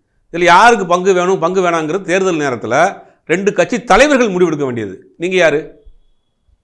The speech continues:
தேவைப்பட்டா அவர் கேட்டு போறாரு, "எனக்கு அதிகமாக சீட் கொடுங்க, எனக்கு ஆட்சி அதிகாரத்துல பங்கு கொடுங்கன்னு" நான் கேட்க போறாரு.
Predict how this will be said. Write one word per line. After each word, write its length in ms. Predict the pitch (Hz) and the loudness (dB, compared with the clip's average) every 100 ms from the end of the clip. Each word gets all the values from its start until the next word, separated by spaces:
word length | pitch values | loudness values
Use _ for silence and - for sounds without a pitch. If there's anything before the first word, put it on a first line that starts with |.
| _ - | _ -4
தேவைப்பட்டா 440 | 151 202 170 170 | 0 0 0 2
அவர் 200 | 202 233 | 4 4
கேட்டு 220 | 214 202 | 0 -2
போறாரு, 400 | 170 165 151 175 | 0 2 2 -2
"எனக்கு 160 | 151 156 | -6 -4
அதிகமாக 540 | 160 170 160 160 147 | -2 -2 -2 0 0
சீட் 200 | 135 165 | 0 -6
கொடுங்க, 520 | 147 131 160 131 - _ _ _ | -6 -4 -4 -4 -8 _ _ _
எனக்கு 220 | 160 151 | -6 0
ஆட்சி 180 | 165 165 | 0 0
அதிகாரத்துல 300 | 160 151 143 | -2 -2 -4
பங்கு 220 | 135 151 | -4 -4
கொடுங்கன்னு" 300 | 151 135 135 | -4 -6 -6
நான் 160 | 117 127 | -8 -6
கேட்க 300 | 147 135 117 | -8 -6 -4
போறாரு. 240 | 104 135 | -6 -6